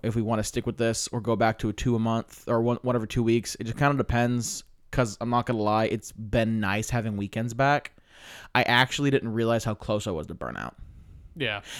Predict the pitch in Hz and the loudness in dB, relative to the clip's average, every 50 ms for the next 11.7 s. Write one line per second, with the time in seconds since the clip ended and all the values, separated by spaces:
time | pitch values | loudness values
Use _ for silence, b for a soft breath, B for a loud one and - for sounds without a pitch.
0 | B - 185 190 196 - - - 190 196 196 190 - 202 214 226 - - 208 208 | B 2 4 4 4 2 4 4 4 4 4 2 2 4 6 6 6 6 4 2
1 | 196 - - 180 175 170 160 - - 165 139 117 - - - 143 135 123 123 123 | 2 4 2 2 2 2 2 2 2 2 2 0 -2 -4 -2 -2 0 2 4 4
2 | 127 127 - - - 117 107 - 123 123 117 - 123 131 127 127 120 117 117 120 | 2 2 0 0 0 0 2 2 2 0 2 2 2 2 4 4 4 4 6 6
3 | 123 117 120 117 113 107 101 101 98 - - 117 110 107 95 - 107 110 110 107 | 6 4 4 0 0 2 2 2 2 0 0 -2 -2 -2 -4 -4 -4 -4 -4 -4
4 | 113 107 101 98 90 92 - - 113 117 117 117 113 B B B B B B B | -4 -6 -6 -6 -6 -8 -4 -2 0 2 2 2 0 B B B B B B B
5 | B B - _ _ - 107 110 113 117 117 117 117 113 110 101 - 113 - - | B B -20 _ _ 0 0 2 2 0 0 0 0 2 0 0 0 -2 0 0
6 | 117 117 117 120 113 - - 117 113 110 104 - - - 110 110 - - 113 113 | 2 2 2 2 0 -2 -6 -6 -4 -4 -6 -8 -8 -6 -6 -6 -4 -4 -4 -2
7 | 113 113 - 113 117 117 113 - 113 107 107 107 110 - - 127 120 117 110 - | -2 -2 -2 0 0 0 0 0 0 0 -2 -2 -4 -2 0 2 4 4 2 0
8 | - - - 123 110 120 120 - - 156 151 151 139 - - 143 127 - - 123 | -2 -4 -4 -4 -4 -4 -4 -2 0 2 2 2 0 -2 -2 -2 -2 -2 -2 -4
9 | - - - 120 - - - 147 139 135 131 123 127 120 117 113 113 107 - - | -4 -4 -6 -8 -8 -4 -2 -2 0 2 2 0 0 0 0 0 0 0 -2 -4
10 | B B B B B B - - _ _ 110 - - 127 127 123 127 117 127 120 | B B B B B B -20 -20 _ _ -8 0 2 2 2 2 0 -2 0 0
11 | 135 143 143 143 123 127 120 117 113 113 110 110 110 | 2 2 2 4 4 4 4 4 2 0 -2 -2 -4